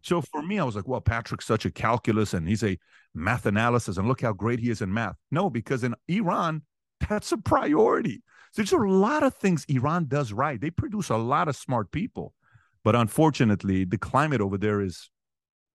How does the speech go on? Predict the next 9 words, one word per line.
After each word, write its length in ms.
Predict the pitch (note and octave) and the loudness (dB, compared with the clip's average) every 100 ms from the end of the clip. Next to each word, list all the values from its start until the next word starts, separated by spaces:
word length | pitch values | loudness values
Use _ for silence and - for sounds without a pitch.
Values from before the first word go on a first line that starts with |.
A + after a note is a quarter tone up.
| _ _ _ _ _ | _ _ _ _ _
very 220 | G#2+ A#2+ | 2 2
disappointing. 560 | F#2+ G2 - A2+ G2 F2+ | 2 0 -2 0 0 0
And 80 | G#2 | 0
I 100 | A2+ | 2
feel 160 | B2 | 2
bad 240 | F#2+ A2+ - | 0 0 -2
for 140 | G2 | -6
some. 400 | - A2 A2+ A#2 _ _ _ _ _ - | -4 -4 -4 -6 _ _ _ _ _ -4
Uh, 180 | F#2+ | -2